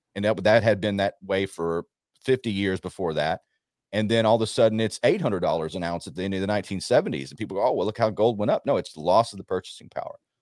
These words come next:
Well, something interesting about that, and this is just a little bit of history lesson. Jerome Powell, head of the Federal Reserve, now has been raising rates, but he's done it faster than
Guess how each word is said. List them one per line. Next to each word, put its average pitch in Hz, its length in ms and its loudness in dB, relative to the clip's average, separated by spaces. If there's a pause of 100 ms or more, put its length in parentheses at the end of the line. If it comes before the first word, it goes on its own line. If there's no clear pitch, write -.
(320)
Well, 90 80 -6
something 160 320 2
interesting 135 380 0
about 90 300 0
that, - 240 -4
and 92 80 -8
this 104 100 -2
is 117 80 -2
just 117 140 -6
a 131 40 -2
little 127 160 0
bit 123 120 4
of 113 80 4
history 135 320 2
lesson. 67 360 -6 (540)
Jerome 127 320 2
Powell, 131 320 6
head 117 140 2
of 117 60 -2
the 110 60 -2
Federal 113 260 0
Reserve, 110 300 0
now 120 120 0
has 117 100 0
been 101 160 -4
raising 101 320 0
rates, 107 340 -2 (280)
but - 100 -18
he's 147 220 -4
done 123 180 0
it - 140 -6
faster - 840 -6 (460)
than 107 160 -2